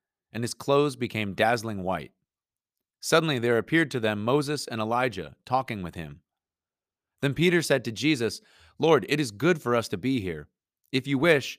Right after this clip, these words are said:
I will make three dwellings here, one for you, one for Moses, and one for Elijah." While he was still speaking, suddenly a bright cloud overshadowed them, and from the cloud a voice said, "This is my son, the beloved. With him I am well pleased.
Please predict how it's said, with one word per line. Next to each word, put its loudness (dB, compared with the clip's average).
I 0
will 2
make -4
three -4
dwellings 0
here, -8
one 0
for -4
you, -2
one 0
for -4
Moses, -4
and -8
one -4
for 0
Elijah." 0
While 2
he 2
was -2
still -2
speaking, -4
suddenly 0
a 0
bright 0
cloud 0
overshadowed 0
them, -8
and -8
from 0
the -2
cloud 0
a -2
voice 0
said, -4
"This -6
is -8
my 0
son, -4
the -4
beloved. 0
With -8
him -2
I 2
am -2
well 2
pleased. -6